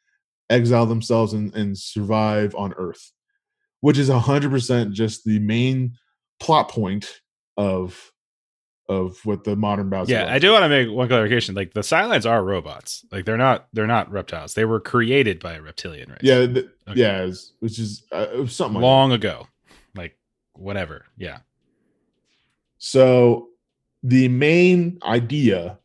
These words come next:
Speaker 1: is the same, which I thought was really cool. That means obviously the writers that made the modern story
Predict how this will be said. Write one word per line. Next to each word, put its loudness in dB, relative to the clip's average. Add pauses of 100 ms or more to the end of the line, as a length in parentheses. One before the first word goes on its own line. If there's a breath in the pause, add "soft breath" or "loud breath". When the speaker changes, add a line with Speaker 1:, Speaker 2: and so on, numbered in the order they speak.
(520)
Speaker 1:
is 4
the -4
same, -6
which -6
I -2
thought -4
was -6
really -10
cool. 0 (300 soft breath)
That -4
means -2
obviously -2 (380 soft breath)
the 2
writers 2 (280)
that 2
made 0
the 0
modern 2
story 4